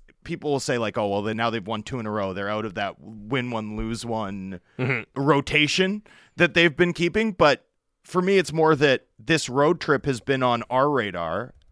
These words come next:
Speaker 1: or this
Speaker 2: Homestand.
Speaker 1: homestand, excuse me, has been on our radar as, like, a tough one
Speaker 2: Yep.
Speaker 1: for months. Like, b-, even before the season, this was
Speaker 2: And
Speaker 1: sort
Speaker 2: they
Speaker 1: of
Speaker 2: won the first two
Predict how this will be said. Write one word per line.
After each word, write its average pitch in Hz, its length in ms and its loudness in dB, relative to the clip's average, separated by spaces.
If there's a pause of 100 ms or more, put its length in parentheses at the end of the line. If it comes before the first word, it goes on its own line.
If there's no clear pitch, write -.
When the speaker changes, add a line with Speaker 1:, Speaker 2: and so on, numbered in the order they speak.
(160)
Speaker 1:
or 143 140 4
this 131 220 2
Speaker 2:
Homestand. 131 160 -2 (320)
Speaker 1:
homestand, 120 40 -4
excuse 127 380 -4
me, 104 180 -6 (320)
has 151 160 2
been 156 180 2
on 139 240 2
our 135 220 4
radar 127 480 4
as, 117 160 -4
like, 120 140 -4
a 113 60 -10
tough - 380 -4
one 98 380 -12 (120)
Speaker 2:
Yep. 107 140 2 (200)
Speaker 1:
for 180 200 2
months. 247 380 4
Like, 165 220 -2
b-, 156 160 -14
even 208 240 4
before 196 260 2
the 185 80 4
season, 175 400 -2
this 143 180 -2
was 151 160 -4
Speaker 2:
And 139 100 4
Speaker 1:
sort 156 80 6
Speaker 2:
they - 20 6
Speaker 1:
of 131 60 4
Speaker 2:
won 135 160 6
the 127 60 0
first 123 280 0
two - 180 -4